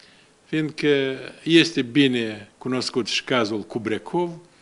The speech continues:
Nu întâmplător, din unsprezece în Parlamentul Republicii Moldova, oamenii conștienți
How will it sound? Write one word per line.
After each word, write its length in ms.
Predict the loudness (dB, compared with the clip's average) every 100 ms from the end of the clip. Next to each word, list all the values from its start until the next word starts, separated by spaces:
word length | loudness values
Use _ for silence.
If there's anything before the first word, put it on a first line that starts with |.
| -20 -20 _
Nu 120 | -4
întâmplător, 840 | -4 -2 -2 -2 -4 -2 -2 -4 -10 _ _ _ _ _
din 260 | -2 0 2
unsprezece 640 | 2 0 -2 0 0 -2
în 360 | -8 -8 -8 -10
Parlamentul 600 | -4 0 0 0 -4 -2
Republicii 540 | -4 -2 -2 -2 -4 -6
Moldova, 460 | -6 -4 -2 0
oamenii 500 | 2 2 2 0 -2
conștienți 840 | -2 -6 -6 -6 -4 -4 -8 -12